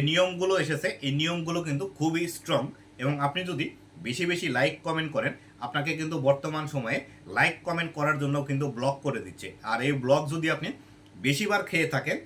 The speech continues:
বা বেশি বেশি যদি আপনি এই ব্লকের শিকার হয়ে থাকেন, আপনার ভিডিওর রিচ একদম ডাউন করে দিবে। এবং যদি আপনি তারপরেও এই বিষয়গুলো না মানেন এবং বারবার করতেই থাকেন, আপনার Facebook পেজ প্রোফাইল পর্যন্ত কিন্তু ডিলিট করে দিতে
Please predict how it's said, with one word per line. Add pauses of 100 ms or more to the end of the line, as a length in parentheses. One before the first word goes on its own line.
(360)
বা (560)
বেশি
বেশি
যদি
আপনি (120)
এই (260)
ব্লকের
শিকার
হয়ে
থাকেন, (380)
আপনার (500)
ভিডিওর
রিচ (140)
একদম (120)
ডাউন (100)
করে
দিবে। (480)
এবং (400)
যদি
আপনি (120)
তারপরেও (140)
এই (100)
বিষয়গুলো (140)
না (100)
মানেন (120)
এবং (120)
বারবার (100)
করতেই
থাকেন, (520)
আপনার (360)
Facebook (100)
পেজ (400)
প্রোফাইল (100)
পর্যন্ত (120)
কিন্তু (320)
ডিলিট
করে
দিতে